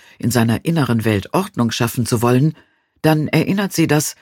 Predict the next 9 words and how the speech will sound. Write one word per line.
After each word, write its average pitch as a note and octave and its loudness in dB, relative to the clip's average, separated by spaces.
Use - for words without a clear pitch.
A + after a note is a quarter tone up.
„Schau F#3+ 0
mal, F3+ 0
ob - -2
es - -4
gut G3 -2
ist, - -4
das - -6
zu - -6
begrüßen“, E3+ 0